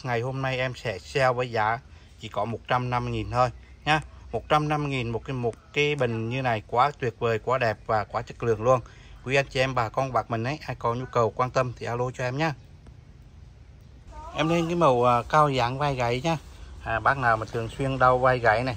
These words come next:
mỏi, à, mỏi cổ, mỏi lưng này, đấy, hoặc là đau cổ tay, cổ chân thì mua một cái hộp này về dán nhá. Đây là cao dáng vai gáy ngải cứu cho em, gồm có một cái hình, à, như này, là nó rất là dễ dán,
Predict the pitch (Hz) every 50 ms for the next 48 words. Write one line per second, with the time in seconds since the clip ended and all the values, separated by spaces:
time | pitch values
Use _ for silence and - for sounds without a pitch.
0 | - - 113 113 113 107 101 98 - - - - - - - - - 107 104 107
1 | 113 113 104 - - - 117 110 101 113 107 101 110 127 135 131 131 123 110 -
2 | - - - 110 110 117 123 - - 117 110 107 95 98 101 104 110 117 117 -
3 | 110 104 - 120 117 107 - 104 101 95 117 117 113 110 107 104 98 92 - -
4 | - - - - - - 123 127 120 110 101 - 117 117 110 98 113 110 104 104
5 | 107 104 98 104 95 95 113 123 135 147 139 127 - - - - - - 131 135
6 | 135 135 120 113 107 - - 165 - 131 120 117 110 110 117 123 131 127 127 113
7 | 113 107 107 117 123 123 117 110 107 95 90 - - 113 107 110 117 123 127 127
8 | 123 113 - - - - - - - - 117 113 110 - 113 113 123 127 120 -
9 | 135 131 131 123 113 110 110 107 107 107 107 107 107 107 120 131 131 127 120 110
10 | 101 107 113 110 107 113 120 131 135 - 165 165 165 147 127 120 123 120 110 98
11 | 110 107 107 123